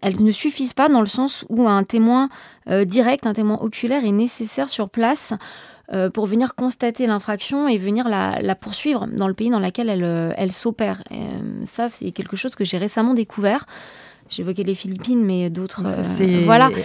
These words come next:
Speaker 2: aux Philippines, c'est
Speaker 1: Ça,
Speaker 2: très prégnant.
Speaker 1: euh, alors que nous, on parle beaucoup de la preuve numérique dans nos dossiers, euh, aujourd'hui, on voit ici une limite qui est, qui est claire, quoi.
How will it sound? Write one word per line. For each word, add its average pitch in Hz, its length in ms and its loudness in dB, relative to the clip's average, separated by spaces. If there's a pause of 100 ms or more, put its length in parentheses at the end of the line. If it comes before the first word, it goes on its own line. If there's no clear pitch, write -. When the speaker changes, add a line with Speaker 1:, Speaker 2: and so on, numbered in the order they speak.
(120)
Speaker 2:
aux 196 60 4
Philippines, 220 480 2
c'est - 160 2
Speaker 1:
Ça, 294 260 10
Speaker 2:
très 330 200 8
prégnant. 208 200 4
Speaker 1:
euh, 208 840 10
alors 208 200 4
que 233 100 0
nous, 254 200 8
on 226 140 6
parle 214 160 2
beaucoup 214 220 -2
de 254 40 2
la 226 80 6
preuve 226 200 0
numérique 214 400 4
dans 190 120 2
nos 185 100 4
dossiers, 196 520 0
euh, 175 240 0 (400)
aujourd'hui, 214 560 2 (880)
on 208 100 2
voit 214 140 4
ici 208 180 0
une 226 120 6
limite 220 260 4
qui 190 300 0
est, - 20 -2
qui 185 140 -8
est - 20 -4
claire, 285 280 -4
quoi. 165 120 -4